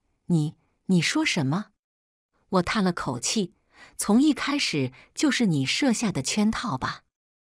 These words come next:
利用阵法引发大地震，将我师父打伤，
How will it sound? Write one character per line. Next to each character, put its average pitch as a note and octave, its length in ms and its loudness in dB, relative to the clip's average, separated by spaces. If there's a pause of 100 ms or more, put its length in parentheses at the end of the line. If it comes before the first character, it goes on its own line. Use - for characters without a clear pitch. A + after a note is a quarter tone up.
(340)
利 D#4 160 6
用 A#3+ 200 6
阵 C4 240 2
法 C#3+ 380 -2 (240)
引 D#3 220 4
发 F#3 260 0
大 F#3+ 240 -2
地 F3+ 200 0
震， F#3+ 300 0 (240)
将 E3 280 2
我 C3 100 0
师 - 240 0
父 F3 140 -2
打 C3 220 -4
伤， F3+ 360 -2